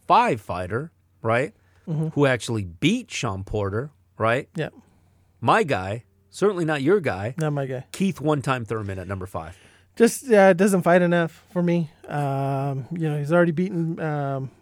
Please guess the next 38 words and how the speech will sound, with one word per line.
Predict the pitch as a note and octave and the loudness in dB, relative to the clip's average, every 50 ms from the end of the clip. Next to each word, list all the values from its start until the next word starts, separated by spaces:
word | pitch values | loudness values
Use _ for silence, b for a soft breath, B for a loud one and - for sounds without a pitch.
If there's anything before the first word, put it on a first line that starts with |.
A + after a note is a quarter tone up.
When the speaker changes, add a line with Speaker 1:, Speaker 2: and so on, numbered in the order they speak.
| _ - - | _ -12 -6
Speaker 2:
you | G3+ E3+ | -4 -2
know, | D3+ B2+ | -2 0
by | C#3+ C#3 C3+ | 0 -2 -2
Pacquiao, | - - F3+ E3+ E3 - - E3+ E3 E3 D#3+ D#3+ D#3+ D#3 D3 - - - | 0 2 2 2 2 2 2 4 6 6 6 6 6 4 2 -2 -6 -8
and, | D3+ C#3 C3+ C3 C3 C3 C3 C3 - C#3+ | -6 -6 -4 -4 -6 -6 -8 -6 -6 -6
um, | C3 B2+ C3 C3 B2+ | -6 -6 -6 -8 -4
even | A3+ G#3+ G3+ F#3+ E3 | -2 0 2 2 2
before | D3 C3 - D#3 D#3+ D#3+ | 0 0 2 2 2 4
that, | C#3 C3 B2+ B2 - - C#3+ | 2 0 -4 -4 -6 -6 -6
uh, | C3 B2+ B2+ C3 | -6 -6 -6 -8
he | C3 D3 C#3 | -8 -10 -8
just | C#3+ D3 C3+ - - | -8 -10 -10 -8 -6
doesn't | D#3+ C#3+ C3+ C#3 B2+ - | -6 -6 -4 -6 -10 -8
fight | - C3+ C3+ C3 C3 | -8 -8 -8 -8 -10
enough | B2+ C3 C3+ C#3 - _ _ _ _ _ _ _ _ _ _ _ _ _ _ - | -10 -10 -12 -12 -14 _ _ _ _ _ _ _ _ _ _ _ _ _ _ -6
for | - | -2
Speaker 1:
Yeah. | A2 A2 G2+ - | 0 0 0 0
Speaker 2:
me. | - F#2 - _ _ _ b b b b b b _ _ - - | -4 -6 -10 _ _ _ b b b b b b _ _ -12 -6
Speaker 1:
He | A#2 C3+ D#3+ | -2 -2 -2
fights | - - G3+ G#3 - - | 4 4 4 4 4 0
enough, | F3+ D3+ C#3+ B2 A#2+ - - | -2 0 0 0 0 0 -2
Rick. | A#2+ A2+ A#2+ A2+ - | 0 0 0 -2 -4
He | B2 A2 | -8 -6
fights | - C#3+ C3+ C3+ - - | -2 -2 -2 -2 0 -2
enough | C#3+ B2 A#2+ A#2 A#2 A2 - | 0 2 2 2 2 0 -2
to, | - - B2 A#2 A2+ | -4 -2 -2 -2 -2
to | G2+ - B2 A2 G#2+ | -4 -2 -2 0 0
have | G#2+ G2 | 0 -2
earned. | - A#2 A#2 A2 G#2 G2+ G2+ G#2 G2+ G2+ - | -2 0 0 2 2 0 0 -2 -4 -6 -8
Again, | A2 G2+ C3+ C#3 C3 A2+ G2+ G2 b b b b b | -4 -2 0 2 2 2 0 -2 b b b b b
he | - B2 B2 | -6 -4 -2
beat | G#2+ B2 C3+ D3 D3 | 0 2 0 0 2
Sean | - D3+ C3 A#2+ A2 G2+ | 2 4 4 4 4 0
Porter. | - G#2+ G#2 G2+ F#2+ G#2 A#2 B2+ _ _ _ _ _ _ - | -2 0 -2 0 0 -2 -4 -4 _ _ _ _ _ _ -10
He | - B2+ B2 | -4 -4 -2
beat | G#2+ A#2 C#3+ D3+ - | 2 2 0 0 0
Danny | B2 B2+ A2+ G#2+ G#2 G2 | -2 0 0 0 -2 -2
Garcia, | G2+ G2+ F#2 F2+ - - G2 F2+ F2 F#2 A2 | -2 -4 -4 -6 -8 -8 -8 -6 -6 -6 -8